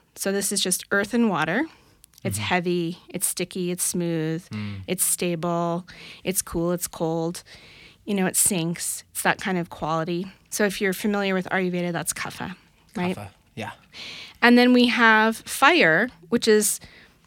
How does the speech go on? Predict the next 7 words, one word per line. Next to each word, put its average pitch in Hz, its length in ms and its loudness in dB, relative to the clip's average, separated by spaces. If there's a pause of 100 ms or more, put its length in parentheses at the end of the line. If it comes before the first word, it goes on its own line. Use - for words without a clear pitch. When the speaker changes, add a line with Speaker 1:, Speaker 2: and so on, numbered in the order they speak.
Speaker 1:
simply - 560 -2
fire, 208 460 4 (300)
right? 190 320 0 (120)
We 240 180 2
call 226 200 2
this 190 220 0
tipa. 160 420 -2